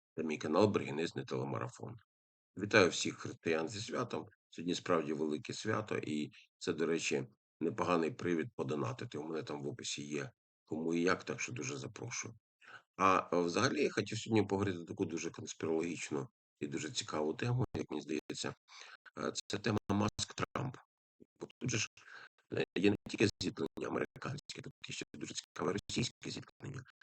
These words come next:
І, м, е, мені здається, що це якраз той момент, коли Маск діє в, абсолютно в інтересах Російської Федерації. І, м, е, я би, може, і не почав сьогодні, е, говорити про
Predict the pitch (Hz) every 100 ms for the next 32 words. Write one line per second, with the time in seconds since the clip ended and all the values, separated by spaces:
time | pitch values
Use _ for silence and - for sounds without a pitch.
0 | - - - _ 85 73 - 78 78 76
1 | 78 78 78 76 76 73 76 78 80 98
2 | 120 113 - 95 - - 95 - 92 -
3 | 98 87 80 80 101 127 123 - - -
4 | - 85 87 90 85 - - - - -
5 | - 90 90 78 120 - - - 95 101
6 | 110 101 92 - 85 85 82 85 - 76
7 | - 71 - 80 95 64 - - - -
8 | - - - _ _ - 87 73 - 85
9 | 85 80 80 78 78 - - _ - 104
10 | 113 117 110 104 101 98 98 95 95 92
11 | - 120 117 123 - - 78 76 76 -
12 | - - - _ _ 71 76 73 71 76
13 | 76 71 73 - 78